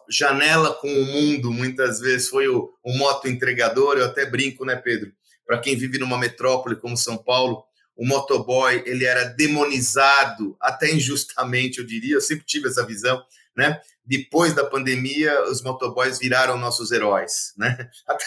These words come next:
como deveria ser desde o começo, e o iFood nada, navega muito bem nessa onda. E veja, Pedro, aí tem um tema importante.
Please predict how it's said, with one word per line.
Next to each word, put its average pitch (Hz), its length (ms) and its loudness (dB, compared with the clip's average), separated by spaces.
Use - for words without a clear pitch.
como 160 220 2
deveria 127 400 0
ser - 180 -2
desde 113 320 -2
o 113 60 -14
começo, 127 440 0
e 170 60 -10
o 185 80 4
iFood 156 340 0
nada, 143 360 0
navega 135 580 0
muito 120 260 -6
bem 107 220 -4
nessa 104 260 -4
onda. 82 300 -10
E 117 100 -2
veja, 139 420 2
Pedro, 110 340 -6
aí 143 120 2
tem 170 120 -4
um 165 80 0
tema 165 340 -4
importante. 165 880 -2